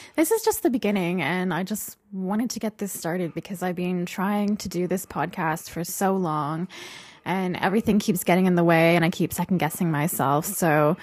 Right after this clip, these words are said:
we're just gonna do it. We're gonna jump in and start with my pregnancy, um, and I'm gonna tell you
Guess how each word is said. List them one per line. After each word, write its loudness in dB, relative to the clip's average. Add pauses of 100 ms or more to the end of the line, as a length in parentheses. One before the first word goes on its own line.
(420)
we're 4
just 2
gonna 6
do 6
it. 2
We're -2
gonna 2
jump 0
in 2
and -2
start 0
with -2
my -2
pregnancy, 0 (140)
um, -4
and -6
I'm -6
gonna -6
tell -8
you -4